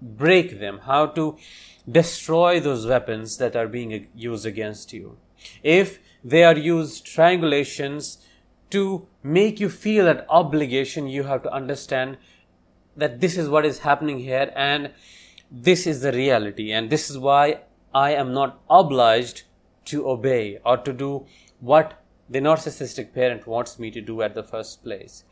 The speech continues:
You have to understand that these people do not give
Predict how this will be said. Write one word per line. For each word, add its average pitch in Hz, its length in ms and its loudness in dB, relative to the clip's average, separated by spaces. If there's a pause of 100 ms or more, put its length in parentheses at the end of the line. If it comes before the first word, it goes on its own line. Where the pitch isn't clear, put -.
(360)
You 139 200 -6
have 170 220 0
to 170 100 -2
understand 170 720 0
that 165 220 4 (300)
these 165 540 0
people 143 520 -2
do 147 140 -2
not 147 280 -2
give 151 200 0